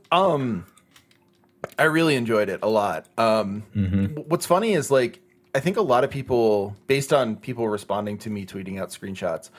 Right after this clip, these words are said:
Speaker 1: a lot of people were either unsure of what it was and just constantly asking me, like, "What is this movie?" Or people who recognized it from, like, watching it, being a little disappointed it wasn't Akira, and then falling asleep.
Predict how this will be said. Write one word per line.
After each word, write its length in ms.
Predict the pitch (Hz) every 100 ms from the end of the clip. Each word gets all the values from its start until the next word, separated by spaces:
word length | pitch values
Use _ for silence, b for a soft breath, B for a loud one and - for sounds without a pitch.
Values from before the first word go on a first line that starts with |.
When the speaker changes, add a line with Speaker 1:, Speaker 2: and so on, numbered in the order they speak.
| B B B 127
Speaker 1:
a 40 |
lot 160 | 139 175
of 80 |
people 420 | 180 160 143 123 113
were 180 | 117
either 360 | 107 117 113 110 107
unsure 440 | 120 127 127 113
of 80 | 104
what 120 | 101
it 80 | 101
was 520 | 87 98 95 87 -
and 340 | - 95 90 90
just 200 | 95 -
constantly 420 | 95 101 - 98
asking 320 | 92 95 -
me, 220 | 92 87
like, 280 | 85 82 82
"What 200 | - 101
is 120 | 101
this 200 | 92 98
movie?" 400 | 104 98 90 82 B B B _
Or 200 | 139 143
people 280 | 143 143 147
who 80 | 135
recognized 600 | 113 107 113 110 107 107
it 60 | 104
from, 200 | - 104
like, 300 | 90 90 - _
watching 440 | 101 110 190 127 113
it, 260 | 110 -
being 220 | 113 113
a 40 | 104
little 260 | 101 104
disappointed 580 | 107 107 98 117 104 104
it 80 | 101
wasn't 320 | 92 104 104
Akira, 520 | 92 - 98 104 117 82
and 120 | 101
then 120 | 98
falling 360 | 92 95 92 92
asleep. 440 | 90 - 135 -